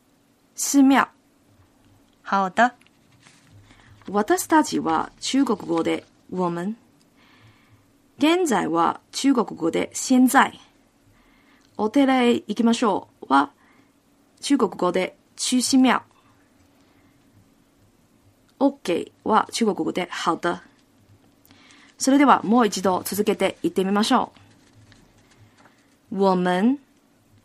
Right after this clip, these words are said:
Speaker 1: 现在去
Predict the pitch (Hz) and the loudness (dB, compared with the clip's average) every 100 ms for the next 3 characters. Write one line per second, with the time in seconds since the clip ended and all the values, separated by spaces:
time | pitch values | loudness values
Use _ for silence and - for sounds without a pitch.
0 | _ _ - - 320 311 339 262 - - | _ _ -6 0 2 4 6 4 2 -8
1 | _ _ _ _ _ _ _ _ _ - | _ _ _ _ _ _ _ _ _ -6
2 | - 294 285 | 2 4 4